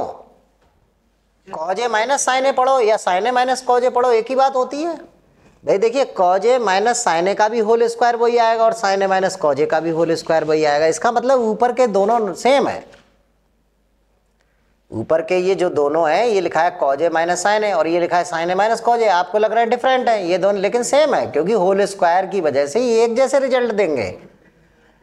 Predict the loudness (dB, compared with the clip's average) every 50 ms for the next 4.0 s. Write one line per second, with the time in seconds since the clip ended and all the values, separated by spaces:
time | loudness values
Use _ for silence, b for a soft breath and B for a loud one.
0 | b b -4 -2 0 0 0 0 -2 -2 -2 -4 -2 -2 0 0 0 0 0 0
1 | 0 0 0 0 0 0 0 0 -2 -2 -2 -2 0 0 0 -2 -2 -2 -2 -2
2 | -2 -4 -4 -6 -6 -4 -2 -2 0 0 0 0 0 0 -2 -2 -2 -2 -2 0
3 | 0 -2 -2 -4 -6 -4 -2 -2 0 0 0 -2 -2 -2 -2 -2 -4 -4 -4